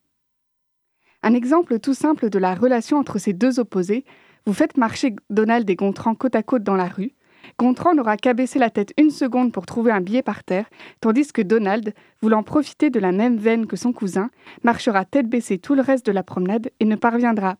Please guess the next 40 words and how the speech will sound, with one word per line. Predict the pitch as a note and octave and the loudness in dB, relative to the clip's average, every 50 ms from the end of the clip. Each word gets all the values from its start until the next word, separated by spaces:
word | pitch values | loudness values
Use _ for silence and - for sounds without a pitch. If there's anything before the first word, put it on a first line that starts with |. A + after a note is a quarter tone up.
| _ - | _ 0
par | B3+ C#4 - | 0 2 2
cette | - C4+ - | -2 -4 -2
tentative, | - A#3 G#3+ G#3 F#3+ F3 - - A#3+ B3 - - - - - - _ - | -2 -2 -2 0 -2 -4 -4 -4 -4 -4 -4 -8 -16 -20 -20 -8 _ -2
qu'à | G#3+ G3+ | 0 2
s'assommer | - A#3 A3 - G#3 G#3+ C4 C4+ | 2 0 2 2 2 2 2 2
sur | - B3 A3 | 0 0 0
un | A3 | 0
poteau. | A3+ - G3 F3 - - - _ _ _ _ _ _ _ _ - - - _ _ _ _ _ _ _ - A#3 | 0 0 -2 -4 -6 -10 -16 _ _ _ _ _ _ _ _ -20 -20 -20 _ _ _ _ _ _ _ 2 4
Et | D4 | 4
il | D#4+ C#4+ B3+ | 4 4 0
existe | G#3 A3 C#4+ F4+ E4+ D#4 | 0 0 0 0 2 0
dans | B3 A3 | 0 0
la | G#3 G3+ F#3+ | 0 0 0
vie | G3 A#3+ D#4 | 0 0 0
réelle | C#4 B3+ A3+ A#3 C#4 D#4+ C#4+ | 0 2 2 2 2 0 0
de | - G#3 G3+ | 0 0 0
magnifiques | A3 C#4 D4+ D4+ C#4+ - E4+ D#4+ - A#3 | 2 4 4 2 2 0 -2 -2 0 0
exemples | G#3 G3+ G#3 A#3+ C#4+ D4+ C#4 | -2 0 0 2 2 2 2
de | B3+ A#3+ | 0 -2
personnes | - G#3 G3 - - - C4+ C#4+ | -4 -4 -4 -4 -2 0 0 0
se | C4+ - - G3 | 0 0 -4 -4
voyant | F#3 G3 G#3 G#3 G3+ F#3+ F#3 | -2 0 0 0 2 0 -2
gratifiées | F3+ - - B3 B3+ - - B3+ - - C#4 C4+ A3 | -2 -2 -2 -2 -2 -2 -4 -8 -4 -2 -2 -2 0
d'une | G#3+ G3 F#3 | 0 -2 -2
chance | - - F#3+ F#3 F3+ - _ _ _ | -2 -2 -4 -4 -4 -8 _ _ _
telle | - C4+ D4+ E4 E4 - - - - - - - - _ | 2 2 4 2 0 -2 -6 -14 -20 -20 -20 -20 -12 _
qu'il | - B3 C4 | 0 2 2
nous | C4+ B3 A#3+ | 2 2 0
est | A#3 | 0
parfois | - D#4 D#4+ - - A#3 F#3+ | 0 0 -2 0 0 -2 -2
difficile | F3+ A3 B3 B3 - - - - C#4+ C#4+ - | 0 -2 -4 -4 -6 -6 -2 -2 0 0 0
de | A3 F#3+ | -2 -2
ne | F3+ F3 | -2 0
pas | - B3+ C4 | 0 -2 -2
croire | - - - B3 C4 C#4+ C4 | -2 -2 0 0 0 2 0
à | G#3 F#3+ | -4 -6
ces | - G3+ F3+ F3+ | -6 -6 -8 -8
histoires | G3 - - B3+ A#3+ G#3+ | -6 -2 0 0 0 0
de | F#3+ F3 | -2 -4
destin, | E3+ - G3+ - - - G#3 G#3+ | -2 -2 -2 -2 -2 -4 -4 -4